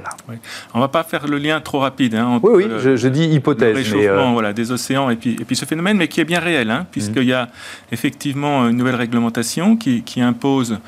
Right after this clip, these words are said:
Speaker 2: de diminuer le contenu en soufre des,
Speaker 1: Ouais.
Speaker 2: des fuels, hein. Il faut savoir que les navires fonctionnent avec du fuel lourd, du mazout, comme
Speaker 1: Mhm.
Speaker 2: on l'appelle parfois, et, et il est très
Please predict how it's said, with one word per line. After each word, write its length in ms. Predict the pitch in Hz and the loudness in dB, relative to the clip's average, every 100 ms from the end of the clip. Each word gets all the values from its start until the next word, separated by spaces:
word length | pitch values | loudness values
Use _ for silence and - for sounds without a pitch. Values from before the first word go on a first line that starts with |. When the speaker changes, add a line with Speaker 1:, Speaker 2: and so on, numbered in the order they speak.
| - - - | -20 -14 -6
Speaker 2:
de 80 | 113 | -4
diminuer 480 | 110 135 135 139 | -2 -2 0 0
le 100 | 131 | 0
contenu 300 | 113 123 117 | 0 -4 -2
en 100 | 123 | 0
soufre 440 | 117 - 196 - 110 98 - - | 0 0 -2 -2 -6 -6 -10 -8
des, 120 | 104 | -4
Speaker 1:
Ouais. 240 | 98 95 | -4 -4
Speaker 2:
des 100 | 110 | -6
fuels, 340 | 101 - 165 156 | -8 -4 -2 -2
hein. 40 | |
Il 60 | 139 | -4
faut 100 | 113 | -6
savoir 360 | 113 113 123 | -4 -2 -2
que 220 | - 110 107 | -4 -6 -4
les 140 | 107 | 0
navires 520 | 107 113 123 139 107 90 - - - | 2 2 2 2 0 -8 -14 -20 -14
fonctionnent 520 | - 123 - 131 123 | -4 -4 0 0 0
avec 180 | 104 98 | -2 -4
du 100 | 107 | -6
fuel 220 | - 113 | -2 0
lourd, 280 | 110 127 127 | 2 2 0
du 80 | 104 | -2
mazout, 420 | 104 92 143 - | -2 2 0 -2
comme 120 | - | -6
Speaker 1:
Mhm. 60 | 101 | -2
Speaker 2:
on 20 | |
l'appelle 320 | 117 165 113 120 | -2 -4 -6 -4
parfois, 460 | 104 - 123 147 - - - - | -6 -6 -4 -4 -4 -16 -20 -6
et, 100 | 110 | -4
et 300 | 110 107 104 | -2 -4 -4
il 140 | 104 104 | -4 -6
est 80 | |
très 360 | - 135 135 120 | -6 -2 0 -2